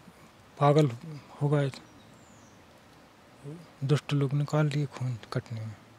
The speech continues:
वो स्मृति बनी रही, वो स्मृति लो यही फिर हमारे वास्तव में सत्य बात, लो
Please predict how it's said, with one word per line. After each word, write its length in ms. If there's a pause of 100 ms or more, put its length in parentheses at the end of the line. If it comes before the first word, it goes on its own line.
(520)
वो 200
स्मृति 380
बनी 260
रही, 140 (600)
वो 60
स्मृति 380
लो 120 (680)
यही 280 (280)
फिर 120
हमारे 280 (640)
वास्तव 320
में 60
सत्य 320
बात, 280
लो 240